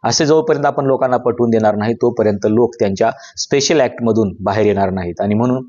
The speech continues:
तशा प्रकारचं परिवर्तन आणि प्रबोधन येणाऱ्या काळामध्ये करणं गरजेचं होतं. आणि म्हणून जर हे करण्यामध्ये आपण यशस्वी ठरलो आणि लोकांच्या मनामध्ये जर राष्ट्राविषयी आप-, अत-, अतोनात प्रेम निर्माण झालं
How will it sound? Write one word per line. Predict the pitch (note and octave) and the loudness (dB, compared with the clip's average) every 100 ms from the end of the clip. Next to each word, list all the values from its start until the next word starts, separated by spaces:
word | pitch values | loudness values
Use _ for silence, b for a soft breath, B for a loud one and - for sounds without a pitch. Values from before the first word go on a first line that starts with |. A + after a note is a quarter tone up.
| - | -2
तशा | A2+ | 0
प्रकारचं | C#3 A#2+ A2 G#2 A#2+ A#2 | 0 0 -2 -2 -2 0
परिवर्तन | A2+ A2+ G2+ G#2+ | 2 2 0 -4
आणि | G#2 G#2 | -2 -4
प्रबोधन | - A#2+ B2+ G2 E2+ B B - | -2 0 0 0 -4 B B -2
येणाऱ्या | A#2 C3 C#3 | 0 2 0
काळामध्ये | - A2+ G#2+ G#2+ A#2 A#2+ | 0 0 2 0 -2 -2
करणं | A2+ A2 G#2 | -2 0 0
गरजेचं | G2+ G2+ A#2 | 0 0 0
होतं. | A#2 G#2+ C3 C3 b b | 0 0 -2 -4 b b
आणि | A2+ | 0
म्हणून | A#2 C3+ C3 C3 B B G#2 | 2 2 -2 -6 B B -2
जर | C#3+ D#3+ - - G#2 | 0 0 -4 -12 -2
हे | C#3+ | 0
करण्यामध्ये | C#3+ C#3 D3+ D3+ D3+ | 2 2 0 2 0
आपण | - C3+ | 0 -2
यशस्वी | B2 B2+ B2 | -2 0 0
ठरलो | A2+ A2 B2 | 0 2 2
आणि | B2 A#2+ | 2 2
लोकांच्या | A2+ A2 C3 C3 | 0 0 0 0
मनामध्ये | A#2 A2+ A2 G#2+ G#2+ | 0 0 0 2 2
जर | A#2 | 2
राष्ट्राविषयी | G#2+ G2 A#2+ A2+ A2 A2 B2+ - B B B - | 2 0 0 0 0 0 -2 -4 B B B -4
आप-, | G#2+ - A#2 | -4 -4 -6
अत-, | A2+ _ _ - | -6 _ _ -6
अतोनात | A2+ A#2 E3 E3 | -4 0 0 0
प्रेम | - D3 C3+ | 0 0 0
निर्माण | B2+ A#2+ A#2 | 0 2 0
झालं | A2 A2+ F#2 | 0 0 -2